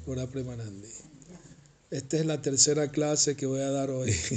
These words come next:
<laughs> Di una esta mañana a las siete de la mañana para Mayapur T V. Todos los devotos de Latinoamérica participaron, algunos.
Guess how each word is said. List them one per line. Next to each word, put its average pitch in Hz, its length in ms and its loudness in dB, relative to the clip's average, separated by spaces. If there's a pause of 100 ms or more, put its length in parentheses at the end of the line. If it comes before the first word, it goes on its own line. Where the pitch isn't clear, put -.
(600)
<laughs> - 800 -10
Di 139 200 6
una 151 320 6
esta 143 260 2
mañana 139 320 0
a 147 40 2
las 143 200 4
siete 143 200 4
de 156 60 4
la 139 120 2
mañana 139 520 -2
para 127 220 0
Mayapur 143 500 0
T 131 220 -2
V. 180 280 2
Todos 135 160 0
los 131 140 2
devotos 131 380 0
de 127 80 -2
Latinoamérica 131 920 -4
participaron, 151 960 -2
algunos. 160 600 -2